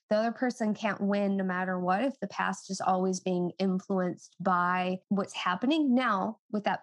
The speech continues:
also being said, the past does hold a big impact. And this is where forgiveness has to come in. And if you're not able to forgive, then what part can you start forgiving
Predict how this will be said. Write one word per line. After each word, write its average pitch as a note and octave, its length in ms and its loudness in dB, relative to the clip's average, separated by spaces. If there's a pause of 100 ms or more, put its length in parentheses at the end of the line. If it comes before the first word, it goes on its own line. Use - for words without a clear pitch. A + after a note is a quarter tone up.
also A3+ 300 0
being G3 320 0
said, F#3 420 -2 (140)
the G#3 120 -2
past B3 500 -2
does G#3 320 -2 (280)
hold G#3 480 -2
a G3 80 0
big F3+ 240 -4 (100)
impact. G3 560 -2
And G3+ 140 0
this G#3 160 -4
is A#3+ 140 -4
where G#3+ 340 0 (340)
forgiveness G3 680 0
has F#3+ 360 -4
to G3+ 120 -6
come F#3 520 0 (200)
in. F#3+ 300 0 (680)
And A#3 160 2
if G#3+ 160 -4
you're G#3 100 2
not A3 320 2
able G#3+ 280 -2 (100)
to G#3 80 -2
forgive, F#3+ 800 0
then F#3+ 360 0
what A3+ 300 0
part - 360 -4 (100)
can G#3 180 0
you A3 100 2
start G#3 320 -4 (120)
forgiving G3+ 640 0